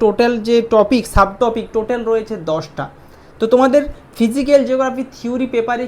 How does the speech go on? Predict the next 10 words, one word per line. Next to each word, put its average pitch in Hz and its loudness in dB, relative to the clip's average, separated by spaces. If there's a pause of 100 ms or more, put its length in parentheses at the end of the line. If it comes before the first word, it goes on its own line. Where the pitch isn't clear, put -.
কী 226 -8
কী 254 -6
পড়তে 240 -10
হবে, 240 -4 (380)
সেটা 214 -8 (100)
আজকের 214 -8 (120)
ভিডিওতে 226 -2 (440)
সম্পূর্ণ 208 -8 (140)
আলোচনা 156 -8
হবে। 143 -12